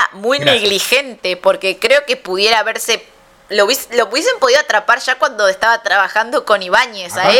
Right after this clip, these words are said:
Speaker 1: él y Ibáñez.
Speaker 2: voy, voy recordando, yo me acuerdo que una vez me dijiste que los pararon por robar una moto y
Speaker 1: Sí.
Speaker 2: estuvo en la cárcel.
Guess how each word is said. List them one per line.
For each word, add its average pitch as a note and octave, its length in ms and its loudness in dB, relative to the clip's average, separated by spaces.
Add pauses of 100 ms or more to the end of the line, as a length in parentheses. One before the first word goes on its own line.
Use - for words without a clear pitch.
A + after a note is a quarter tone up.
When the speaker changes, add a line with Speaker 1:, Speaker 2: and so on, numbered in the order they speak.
Speaker 1:
él D#4 80 2
y A#3+ 40 2
Ibáñez. G3+ 560 0
Speaker 2:
voy, E3 140 0
voy D#3 180 0
recordando, C#3 560 0
yo C#3+ 120 -10
me D3 80 -4
acuerdo D3+ 260 -2
que D3+ 80 -6
una D#3+ 160 -4
vez E3+ 160 0
me E3 120 -4
dijiste C#3+ 480 -10
que D#3+ 420 -6
los A2+ 220 -10
pararon C3 420 -4
por A2+ 280 -6
robar A#2 260 -4
una C#3 140 -6
moto F3 360 -2
y B2 80 -4
Speaker 1:
Sí. F#3+ 100 -6
Speaker 2:
estuvo D#3+ 160 -4
en D#3 80 -4
la C3 100 -2
cárcel. B2+ 400 -6